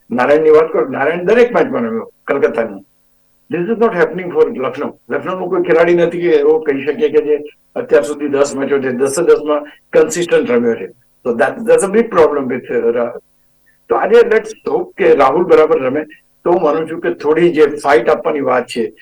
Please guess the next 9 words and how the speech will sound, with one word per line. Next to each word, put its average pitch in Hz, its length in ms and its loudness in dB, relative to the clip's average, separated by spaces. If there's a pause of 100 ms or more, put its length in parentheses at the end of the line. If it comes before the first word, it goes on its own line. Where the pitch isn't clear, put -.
(180)
એ 151 100 -2
ફાઇટ 139 320 0
આપવાની 139 260 -2
વાત 127 200 -4
અહીંયા 120 220 -2
આપણને 120 340 -4
જોવા 117 420 2 (320)
મળશે. 160 380 0
Otherwise, 185 380 2